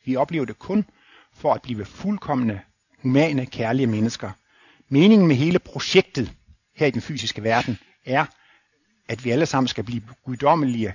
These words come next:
kærlighedsvæsener. Vi skal blive kristusvæsener. Så derfor burde man jo være glad og taknemmelig for et hvert bidrag til denne fantastiske udviklingsproces.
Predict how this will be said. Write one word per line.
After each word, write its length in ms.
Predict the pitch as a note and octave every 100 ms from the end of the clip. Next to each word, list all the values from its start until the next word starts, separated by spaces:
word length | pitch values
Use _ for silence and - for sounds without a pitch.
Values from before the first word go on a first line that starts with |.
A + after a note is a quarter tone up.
| -
kærlighedsvæsener. 920 | - A#2 D3+ C3 A#2 - A2+ - F#2+ F#2+
Vi 80 | C3
skal 180 | -
blive 160 | - A2+
kristusvæsener. 840 | - F3+ - B2+ - A2 - F#2 F2 _ _ _ _ -
Så 100 | A2
derfor 200 | E3 F3+
burde 460 | C3 E3 A3 A#3
man 140 | F3+ D#3
jo 80 | C3+
være 140 | A#2+
glad 280 | - C#3+ G#3+
og 100 | G3+
taknemmelig 600 | D3 - D#3 F#3 B2 G2+ _ - - -
for 220 | - C3+
et 60 | B2
hvert 340 | A#2 G#3 F3 -
bidrag 600 | - G3+ D#3+ B2+ B2 F2+ - _ -
til 180 | - C3
denne 220 | C#3+ E3
fantastiske 680 | - A#2+ - D3+ - B2 B2
udviklingsproces. 1120 | C#3 C3+ A#2 G#2 - - G#2 - A2 - -